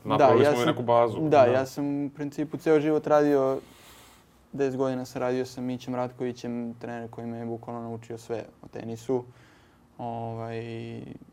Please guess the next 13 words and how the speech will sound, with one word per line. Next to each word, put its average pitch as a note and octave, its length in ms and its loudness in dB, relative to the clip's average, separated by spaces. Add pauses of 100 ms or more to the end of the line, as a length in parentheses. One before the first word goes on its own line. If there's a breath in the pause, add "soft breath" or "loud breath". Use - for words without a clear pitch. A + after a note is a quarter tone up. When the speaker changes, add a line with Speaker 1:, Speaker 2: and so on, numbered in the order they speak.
(1120)
Speaker 2:
on A#2 200 -10
je A2+ 100 -8
bio A#2+ 240 -8
mlad A#2+ 300 -2
kad A2+ 160 -8
je A2+ 80 -6
krenuo A#2 380 -8
sa A#2+ 260 -4
mnom, C3 240 -2 (120)
nekako A#2 760 -4 (720 soft breath)
smo B2 200 -10
s-, - 300 -18
zajedno A#2+ 720 2